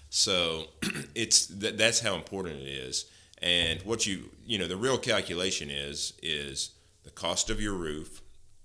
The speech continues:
the cost of the repairs and the maintenance program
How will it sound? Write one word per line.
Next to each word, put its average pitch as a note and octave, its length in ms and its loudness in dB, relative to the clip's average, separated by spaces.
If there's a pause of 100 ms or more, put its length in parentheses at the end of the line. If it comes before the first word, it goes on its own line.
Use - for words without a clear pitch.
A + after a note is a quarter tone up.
(480)
the - 80 -14
cost - 340 -2
of F2+ 140 -2
the D#2 60 -2
repairs F#2 580 0
and F2+ 100 -2
the E2+ 60 -4
maintenance E2 400 0
program C2 420 -6